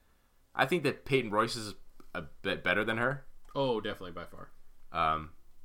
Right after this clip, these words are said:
Speaker 1: but honestly, I think that that kind, they're developing that more and more, or at least they're covering up for it more and more in the way that they're developing their characters.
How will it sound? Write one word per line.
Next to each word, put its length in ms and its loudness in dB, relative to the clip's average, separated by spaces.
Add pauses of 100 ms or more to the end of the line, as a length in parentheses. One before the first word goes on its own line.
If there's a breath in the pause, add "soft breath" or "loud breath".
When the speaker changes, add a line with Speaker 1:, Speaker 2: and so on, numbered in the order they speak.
(100)
Speaker 1:
but 260 8 (640)
honestly, 440 8
I 100 8
think 180 4
that 100 -2
that 240 6
kind, 260 6 (100)
they're 140 6
developing 600 4
that 220 4
more 240 0
and 80 -2
more, 240 2
or 100 -2
at 80 2
least 140 0
they're 100 2
covering 460 6
up 160 6
for 200 6
it 40 -2
more 240 4
and 80 2
more 280 -2 (360 soft breath)
in 140 2
the 100 4
way 220 6
that 140 2
they're 160 2
developing 460 4
their 100 0
characters. 680 2